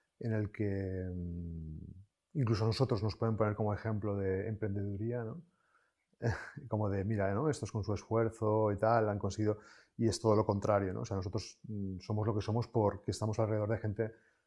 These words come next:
organizados con gente organizada, ¿no? Es decir, que nos apoyamos mutuamente. Y romper con el mito de, mm, de que cualquiera puede ser lo que quiera porque es mentira. Y en realidad eso es, eh,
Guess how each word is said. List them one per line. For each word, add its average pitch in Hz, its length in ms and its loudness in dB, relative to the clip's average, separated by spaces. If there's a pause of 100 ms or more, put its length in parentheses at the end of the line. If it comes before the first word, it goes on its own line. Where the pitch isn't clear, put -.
(120)
organizados 120 560 4
con 113 120 2
gente 110 200 -2
organizada, 98 680 -4
¿no? 113 100 -6
Es 110 60 -2
decir, 98 200 -4
que 98 60 0
nos 98 140 -2
apoyamos 101 420 0
mutuamente. 95 520 -2 (520)
Y 127 160 4
romper 107 360 2
con 120 140 2
el 117 80 2
mito 113 340 2
de, 101 420 2
mm, 85 380 -6 (200)
de 120 240 -2
que 107 100 -4
cualquiera 113 360 2
puede 110 200 0
ser 104 160 -2
lo 101 100 0
que 98 140 -2
quiera 104 240 0
porque - 240 -4
es 92 120 -4
mentira. 98 440 -4 (800)
Y 98 500 -2
en 98 100 -6
realidad 98 320 -4
eso 101 400 -2
es, 95 420 -4
eh, 90 280 -2